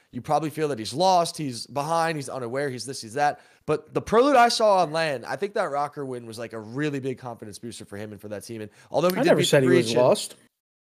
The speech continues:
Speaker 1: I mean, I saw the clips that came out. I, I know what the, I know the way that you think about players. I,
Speaker 2: Yeah,
Speaker 1: I hear
Speaker 2: I
Speaker 1: what
Speaker 2: just
Speaker 1: you're
Speaker 2: said he
Speaker 1: saying about
Speaker 2: wasn't,
Speaker 1: him
Speaker 2: I just
Speaker 1: online.
Speaker 2: said he wasn't that talented on, from a skillful level. I think he's
Speaker 1: But,
Speaker 2: more of a,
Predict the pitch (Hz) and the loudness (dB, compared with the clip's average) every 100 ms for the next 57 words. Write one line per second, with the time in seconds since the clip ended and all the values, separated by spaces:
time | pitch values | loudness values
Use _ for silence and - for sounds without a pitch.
0 | _ _ _ - - 180 202 180 214 190 | _ _ _ -8 -2 2 2 2 2 2
1 | - 185 - 170 175 170 165 170 123 135 | 0 -2 -2 -4 -4 -2 0 2 0 -2
2 | 143 151 165 165 120 110 147 143 156 156 | -2 -2 -2 -4 -10 -8 -6 -4 -6 -4
3 | 151 156 147 151 147 143 135 135 - 147 | -4 -4 -6 -8 -8 -8 -4 -4 -4 -4
4 | 147 135 123 - 127 117 143 170 - 180 | -2 -4 2 4 4 2 2 4 6 8
5 | 180 170 170 180 135 160 196 - 202 190 | 8 8 8 6 6 4 4 6 8 8
6 | 180 180 180 175 170 170 175 185 180 135 | 8 8 6 6 4 4 4 6 6 6
7 | 131 123 135 127 - 151 139 139 151 170 | 4 4 2 2 4 4 4 4 4 6
8 | 120 117 131 127 127 170 127 127 123 120 | 6 6 2 2 6 6 6 8 8 8